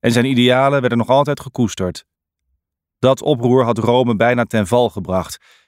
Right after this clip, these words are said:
en sindsdien waren de Romeinen als de dood voor een nieuwe opstand. Door de oorlogen die over de grenzen van Italië gevoerd moesten worden, was het niet gelukt om alle nog levende opstandelingen uit te roeien.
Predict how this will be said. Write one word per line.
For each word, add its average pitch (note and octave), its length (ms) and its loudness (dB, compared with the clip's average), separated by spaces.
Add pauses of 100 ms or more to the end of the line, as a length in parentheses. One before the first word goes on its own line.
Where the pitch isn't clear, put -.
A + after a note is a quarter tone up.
en G#2 140 -2
sindsdien A2 480 0
waren G#2 220 0
de G#2+ 60 -2
Romeinen A2 460 -2
als G2+ 160 -8
de G2 200 -6
dood C3 260 0
voor C3+ 180 -4
een C3 80 0
nieuwe C3+ 220 0
opstand. F2 580 -4 (760)
Door B2+ 160 2
de B2 100 2
oorlogen C3 600 2
die A2+ 220 0
over F#2+ 160 -4
de F#2 80 -4
grenzen G2 320 -4
van G2+ 140 0
Italië A2+ 460 -2
gevoerd B2+ 400 -4
moesten A2+ 280 0
worden, G#2+ 280 0 (420)
was A#2+ 160 0
het B2+ 100 -6
niet D3+ 180 -2
gelukt B2 340 -2
om A#2+ 120 -4
alle B2+ 220 0
nog A2+ 180 0
levende B2 440 0
opstandelingen A2 680 0
uit D3+ 160 2
te C3+ 80 -6
roeien. F#2 380 -6